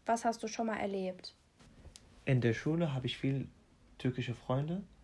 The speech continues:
Speaker 2: und mit denen spreche ich meistens oder immer auf Türkisch. Ich mag das, wenn ich, äh,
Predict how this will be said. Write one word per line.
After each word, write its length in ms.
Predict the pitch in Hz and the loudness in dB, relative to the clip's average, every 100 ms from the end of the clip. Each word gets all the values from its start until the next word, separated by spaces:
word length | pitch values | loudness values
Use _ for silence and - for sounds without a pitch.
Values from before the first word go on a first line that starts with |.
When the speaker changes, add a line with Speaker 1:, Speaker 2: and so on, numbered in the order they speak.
| - - - - - | -20 -20 -20 -12 -2
Speaker 2:
und 140 | 120 | 2
mit 200 | 117 113 | 2 2
denen 220 | 123 127 | 2 2
spreche 340 | 127 - 123 127 | -2 -4 -4 -4
ich 180 | - - | -6 -2
meistens 680 | 113 123 - - 123 123 131 | 0 -2 -4 -4 -2 -2 -4
oder 260 | - 110 - | -4 -2 -2
immer 360 | 117 120 120 123 - - - | 0 0 0 -2 -10 -16 -6
auf 180 | 113 | -6
Türkisch. 500 | - 113 120 117 - - _ _ - - - - - | -2 -2 -2 -6 -8 -16 _ _ -20 -20 -20 -16 -8
Ich 160 | - | 0
mag 240 | 120 139 139 | 2 2 2
das, 260 | 113 - 120 | 0 -2 -6
wenn 300 | 120 117 123 | -2 0 0
ich, 220 | 120 - | -2 -2
äh, 200 | 110 | -2